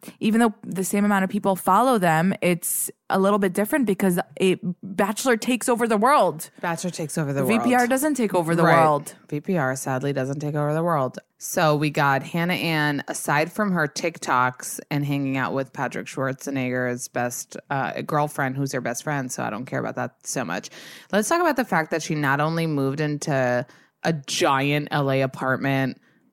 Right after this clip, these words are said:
Speaker 2: a day after coronavirus, like, started in the world, which is, like, very, very,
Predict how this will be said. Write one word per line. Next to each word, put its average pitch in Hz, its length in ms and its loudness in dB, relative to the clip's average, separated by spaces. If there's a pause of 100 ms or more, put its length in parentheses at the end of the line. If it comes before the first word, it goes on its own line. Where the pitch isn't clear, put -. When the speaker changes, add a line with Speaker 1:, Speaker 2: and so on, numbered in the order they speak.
(160)
Speaker 2:
a 175 80 2
day 147 340 2
after 147 240 0
coronavirus, 139 1120 2
like, 123 360 0 (380)
started 147 540 0
in 156 120 0
the 165 80 2
world, 196 440 4
which 170 200 0
is, 147 120 0
like, 143 140 0
very, 196 800 2
very, 165 800 4